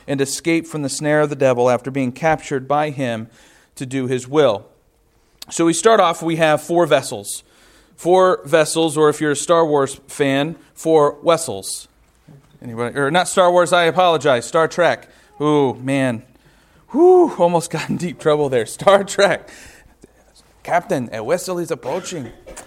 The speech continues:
Who said that? What character says that? Chekhov. All right. Um, I, not a fan. I just remember that from, uh, something I saw. I don't know.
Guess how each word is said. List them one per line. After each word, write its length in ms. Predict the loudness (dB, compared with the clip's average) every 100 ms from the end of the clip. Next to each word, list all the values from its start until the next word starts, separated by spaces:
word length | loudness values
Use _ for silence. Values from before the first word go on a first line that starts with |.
| _
Who 120 | 0
said 260 | 2 2 0
that? 140 | -2
What 160 | -4 -4
character 340 | -4 -4 -8
says 240 | -10 -10 -10
that? 220 | -14 -16 _ _ _ _ _ _ -2
Chekhov. 680 | 0 2 0 0 -8 -16 -2
All 140 | 2
right. 240 | 2 0 -8 _ _ _ -20 -20 -16 0
Um, 480 | 2 4 2 -2 -12 _ _ _ _ _ _ _ _ _ _ _ _ -20 -20 _
I, 220 | -2 -2 -4 _ _
not 260 | -2 -2 0
a 20 |
fan. 340 | -2 -2 -6 -18 _
I 140 | -14 -12
just 260 | -12 -14 _ -8
remember 320 | -4 -2 0
that 340 | 0 0 -4 -8
from, 440 | -8 -6 -10 -14 _ -18
uh, 120 | -18 -18 _ _ _ -10
something 480 | -4 -4 -4 -8
I 80 | -10
saw. 260 | -12 -10 -6
I 100 | -6
don't 140 | -6
know. 160 | -10